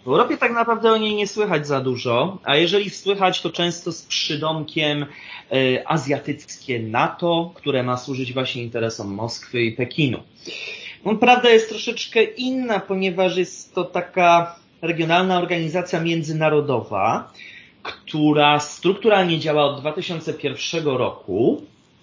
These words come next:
i której państwami założycielami są państwa, które w tamtym momencie, jak i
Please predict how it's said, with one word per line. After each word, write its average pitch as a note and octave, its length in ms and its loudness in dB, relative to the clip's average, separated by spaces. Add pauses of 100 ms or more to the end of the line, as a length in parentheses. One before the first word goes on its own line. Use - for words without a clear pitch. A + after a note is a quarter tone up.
(140)
i C#3+ 120 2
której F3 260 2
państwami F3+ 720 -2
założycielami F3 920 2
są D3+ 240 -4
państwa, D#3 840 0 (420)
które E3 300 2
w - 340 -12 (100)
tamtym A#3 480 2
momencie, F3+ 600 2
jak C#3 240 0
i D3 160 -6